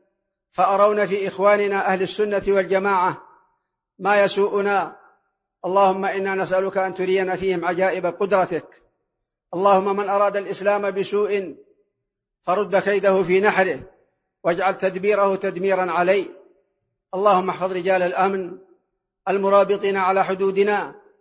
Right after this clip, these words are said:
والقائمين بالدفاع عن مقدساتنا وأموالنا وأعراضنا وديننا. اللهم اجمع كلمتهم على الحق، وسدد رميهم، ووحد صفهم، وانصرهم على عدوك وعدوهم.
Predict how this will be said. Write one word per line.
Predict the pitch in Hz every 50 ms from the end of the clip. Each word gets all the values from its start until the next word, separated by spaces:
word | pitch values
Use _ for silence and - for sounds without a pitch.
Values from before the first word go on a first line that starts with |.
| _ _ _ _ _ _ _ _ -
والقائمين | - 170 185 185 - 220 202 208 202 202 190 202 202 202 202
بالدفاع | 202 185 196 180 165 202 185 190 196 196 190
عن | 190 202 202
مقدساتنا | 196 196 196 196 185 180 196 185 190 202 202 196 196 196 196 196 196
وأموالنا | 190 165 185 190 190 190 190 190 190 185 190 190
وأعراضنا | 185 175 185 185 185 185 175 190 185 185 185
وديننا. | 180 180 170 175 175 175 180 185 185 202 190 151 117 - - - _ _ _ _ _ _ _ _ _ _ _ _ _ _ _ - -
اللهم | 180 185 196 196 180 190 202 202
اجمع | 190 190 196 180 175
كلمتهم | - 196 190 196 190 196 190 185 190 190 185
على | 170 185 190
الحق، | 185 180 - 185 196 185 - - _ _ _ _ _ _ _ _ _ _ _ _ _ _ _ -
وسدد | - 160 - 208 202 175 196 185 175
رميهم، | 190 196 196 208 208 202 175 185 196 170 - - - _ _ _ _ _ _ - - - - - -
ووحد | 196 190 202 202 - - 196 190
صفهم، | 185 - 226 214 196 - 233 202 185 180 185 175 165 156 - - - _ _ _ _ _ _ _
وانصرهم | - 185 185 170 - 220 214 190 185 180
على | 170 190 196 196 196 196 196 190 170
عدوك | - 202 185 175 180 208 214 202 202 196 -
وعدوهم. | 185 190 185 180 165 180 180 170 180 180 185 180 156 165 165 156 135